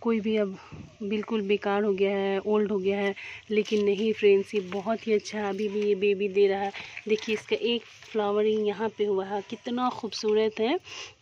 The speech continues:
बीज से हो रहा। अगर मैं सोच रही इसकी कटिंग से मैं दूसरे में लगाऊँ तो नहीं हो पा रहा।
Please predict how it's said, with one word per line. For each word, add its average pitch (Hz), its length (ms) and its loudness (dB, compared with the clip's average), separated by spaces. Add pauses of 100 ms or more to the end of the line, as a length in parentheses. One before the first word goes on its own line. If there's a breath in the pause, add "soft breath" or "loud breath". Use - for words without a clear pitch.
(640)
बीज 240 280 2
से 233 140 2
हो 208 80 10
रहा। 196 120 8
अगर 208 140 4
मैं 208 160 4
सोच 208 340 -2
रही 220 100 0
इसकी 214 240 -6
कटिंग 233 420 0
से 214 240 0 (420 loud breath)
मैं 214 120 2
दूसरे 208 300 -4
में 214 100 4
लगाऊँ 202 380 2
तो 202 120 -2
नहीं 190 300 -4
हो 196 100 0
पा 170 240 -8
रहा। 165 140 -8